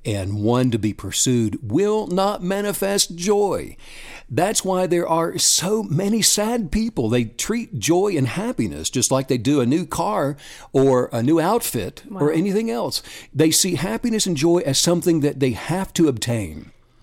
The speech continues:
Speaker 2: And isn't it interesting that there are so many things that simulate happiness and joy? So it's almost as if we're all out here, um, sometimes chasing the knockoff of joy, you know, the
Speaker 1: Hmm.
Speaker 2: faux joy that,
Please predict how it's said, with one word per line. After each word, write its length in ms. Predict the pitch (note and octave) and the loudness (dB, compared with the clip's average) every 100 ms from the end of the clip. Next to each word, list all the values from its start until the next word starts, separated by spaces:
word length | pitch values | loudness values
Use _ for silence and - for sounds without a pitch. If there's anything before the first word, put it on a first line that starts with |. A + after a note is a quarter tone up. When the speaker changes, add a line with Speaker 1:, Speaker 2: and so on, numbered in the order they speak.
| _ _ | _ _
Speaker 2:
And 120 | B3 | -4
isn't 180 | F#4 A#4 | -2 -2
it 120 | G4+ - | -4 -4
interesting 480 | F#3+ A3+ - A3+ | -4 -4 -4 -4
that 120 | G#3+ F3+ | -4 -4
there 140 | G3 | -6
are 40 | |
so 260 | F3 - C4 | -6 -4 -4
many 200 | D#4+ D#4 | -2 -4
things 280 | - E3 D#3 | -4 -4 -4
that 120 | - | -8
simulate 800 | - - A#3 A#3 F3 C#3+ B2+ - | -8 -2 0 0 -4 -8 -10 -14
happiness 580 | - D#3+ E3 D#3+ C#3+ D3 | -14 -12 -10 -10 -10 -8
and 120 | D#3 | -8
joy? 300 | D3+ C#2 - | -8 -10 -12
So 200 | - G#3 | -6 -6
it's 160 | F#3+ | -4
almost 360 | A#3+ C#4 D4 A#3+ | -4 -4 -6 -6
as 120 | E3+ | -6
if 140 | E3 F3+ | -6 -6
we're 100 | F3 | -6
all 220 | F#3 - | -6 -8
out 200 | F3+ - | -6 -6
here, 320 | F#3 F3 D#3+ - - - - - | -8 -10 -10 -12 -20 -20 -20 -8
um, 400 | E3 D#3+ D#3 D#3 | -4 -4 -4 -8
sometimes 720 | - - F3 - F3+ F3 E3 | -10 -6 -6 -6 -8 -6 -6
chasing 680 | - F#3+ F#3+ G3 F3+ E3 - _ _ | -6 -6 -4 -6 -6 -8 -14 _ _
the 120 | F3 F3+ | -6 -4
knockoff 760 | F#3 E3 - D#3+ G2 - - - | -2 -4 -6 -8 -10 -14 -16 -14
of 140 | D#3+ | -12
joy, 540 | - C#3 F#2 E2 A3 G3+ | -8 -8 -6 -6 -8 -6
you 140 | G#3+ | -4
know, 120 | F#3 | -4
the 120 | E3+ | -4
Speaker 1:
Hmm. 160 | D#3 G2+ | -4 -2
Speaker 2:
faux 440 | G#3+ G3+ F#3+ E3+ | -2 -2 -2 -6
joy 420 | F#3 F3+ E3 C#3+ D3 | -4 -2 -2 -4 -4
that, 320 | D3+ C3+ - | -4 -4 -8